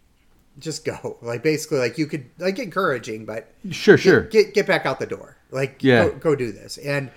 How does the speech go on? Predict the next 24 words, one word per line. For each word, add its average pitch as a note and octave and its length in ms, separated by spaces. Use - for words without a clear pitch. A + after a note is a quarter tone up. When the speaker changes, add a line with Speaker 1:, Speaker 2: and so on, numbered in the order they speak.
Speaker 2:
Yeah, C3 220
see, C3+ 200
I, C#3+ 380
I C#3+ 160
put C#3+ 240
all B2 200
that A#2+ 200
stuff - 260
outside, A2+ 720
right? A#2 280
Like, A2+ 180
I'll A2+ 140
hide A#2 260
Speaker 1:
Yeah. A#2+ 60
Speaker 2:
it - 80
by A#2+ 140
my G#2+ 160
car, B2 340
'cause B2+ 200
if A2+ 140
I B2 140
go B2+ 240
inside, D3 840
eh, G#2 180